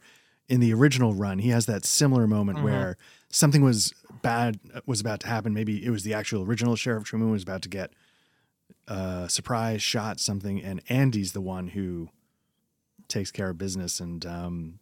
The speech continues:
Speaker 1: sort of has this moment where, like, he shoot-, I thought that is something I remember from one of the earlier seasons. I don't know if he kills, um, Earl.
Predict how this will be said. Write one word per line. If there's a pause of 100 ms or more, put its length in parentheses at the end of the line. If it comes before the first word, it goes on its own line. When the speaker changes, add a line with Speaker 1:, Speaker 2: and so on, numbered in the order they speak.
(200)
Speaker 1:
sort
of
has
this
moment
where,
like,
he
shoot-,
I
thought
that
is
something
I
remember (560)
from (160)
one
of
the
earlier
seasons.
I
don't
know
if
he
kills,
um, (960)
Earl.